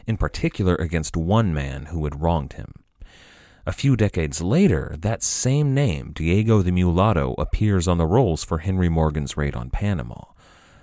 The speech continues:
Now, I talked about this briefly, but one student wanted some clarification. They wondered if they are the same Diego. Is the man who sailed on Panama under Morgan the same who'd raided Campeche about forty-odd years earlier?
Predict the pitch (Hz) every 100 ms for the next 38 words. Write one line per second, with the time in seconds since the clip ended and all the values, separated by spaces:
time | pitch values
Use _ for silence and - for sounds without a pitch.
0 | - 98 110 113 120 - 87 80 76 -
1 | - 143 - 87 92 87 82 76 85 117
2 | - 80 71 73 - 76 73 - 71 71
3 | - 65 - - 104 95 - 82 - _
4 | _ _ _ - 87 98 101 101 95 80
5 | - - - - - - 90 82 82 80
6 | - 90 78 73 80 92 - - _ _
7 | _ - 107 92 107 113 101 - 101 87
8 | 78 67 - 98 104 113 117 120 90 76
9 | 73 85 95 104 107 87 - 90 82 80
10 | 73 76 76 73 - 69 - 87 - 95
11 | 92 76 71 - - - - - - 82
12 | 80 80 78 76 78 76 76 82 87 98